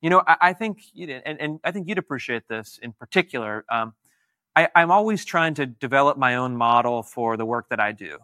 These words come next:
both kind of structurally, institutionally, personally, um, you know, commercially, kind of making sure it's a viable model. And so I'm, I'm releasing some films just starting this week. We're releasing some short films that we're gonna be doing once a month.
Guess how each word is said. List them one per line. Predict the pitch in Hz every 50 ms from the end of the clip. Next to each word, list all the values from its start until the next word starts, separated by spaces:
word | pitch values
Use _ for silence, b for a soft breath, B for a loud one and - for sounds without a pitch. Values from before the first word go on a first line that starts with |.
| _ _ _ _ -
both | - 120 120 120 117 - - - - - _ _ _ _ _ _ _
kind | - 98 87
of | _
structurally, | - - - - - 180 185 - - 170 160 156 151 139
institutionally, | 127 - 120 - - 170 160 - - 156 147 143 139 127
personally, | - - 147 143 - - 147 139 135 131 127 127 123 123 _ _ _ _ _ _ _ -
um, | 117 113 113 113 107 107 107 107 - -
you | 110 101
know, | 92 85 87 - _ _ _ _ _ _ _ _ _ _ -
commercially, | - 127 127 147 160 156 - 170 156 151 147 143 143
kind | 139 - 120 107
of | 101 104 113
making | 117 117 113 123 117
sure | - - 127 117
it's | 110 - -
a | 107
viable | 120 113 120 123 123 117 127 123
model. | 120 117 117 117 113 117 113 113
And | 113 107 107 110
so | - - 127 123 123 120 _ _ _ _ _ _ _ _
I'm, | - 123 135 139 143 -
I'm | 147 143 143
releasing | 147 156 156 147 - 156 143
some | - 139 113
films | 110 - - 151 147 151 156 156 156 151 143 - - _
just | - 143 127 -
starting | - 147 135 131 131 131
this | 127 117 - -
week. | 143 143 139 139 135 -
We're | 127 120 117
releasing | 120 123 135 131 - - 135 131 120
some | - 131 120
short | 117 - 139 131 - _
films | - 147 139 139 135 139 127
that | - 92
we're | 131 131
gonna | 135 131
be | 127 131
doing | 127 131 131 127
once | 127 127 123 -
a | 135
month. | 131 127 127 123 120